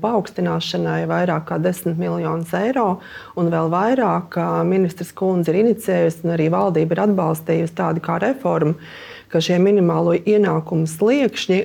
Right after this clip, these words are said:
nebūs katru gadu jācīnās par kādu konkrētu ciparu, bet viņi ir piesaistīti ekonomiskiem rādītājiem. Līdz ar to viņi gadam sākoties, ā, paaugstināsies. Bet varbūt Ingus var vēl par citiem pasākumiem.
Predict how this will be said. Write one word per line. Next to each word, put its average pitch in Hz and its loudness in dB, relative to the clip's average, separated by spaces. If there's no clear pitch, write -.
nebūs 190 2
katru 190 -2
gadu 175 2
jācīnās 160 0
par 165 -4
kādu 165 -2
konkrētu 175 -2
ciparu, 202 0
bet 165 0
viņi 185 4
ir - -10
piesaistīti 170 -2
ekonomiskiem 165 -2
rādītājiem. 180 0
Līdz 190 2
ar - -10
to 208 4
viņi 180 2
gadam 180 0
sākoties, 165 -2
ā, 170 -2
paaugstināsies. 156 -2
Bet 185 0
varbūt 185 0
Ingus 185 2
var 170 -2
vēl 165 -4
par 170 -6
citiem 160 0
pasākumiem. 165 -4